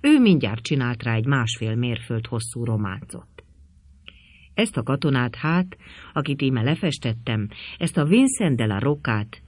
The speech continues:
ezt a hőst, ezt a gavallért, ezt a muzsikust,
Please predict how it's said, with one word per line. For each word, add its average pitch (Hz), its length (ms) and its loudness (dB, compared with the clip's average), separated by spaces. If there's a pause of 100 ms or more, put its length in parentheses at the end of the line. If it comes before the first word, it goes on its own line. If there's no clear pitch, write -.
(100)
ezt - 220 -8
a - 160 -8
hőst, 135 580 2
ezt - 180 -10
a 95 100 -6
gavallért, 143 680 2
ezt 117 180 -4
a 120 40 -2
muzsikust, 151 680 4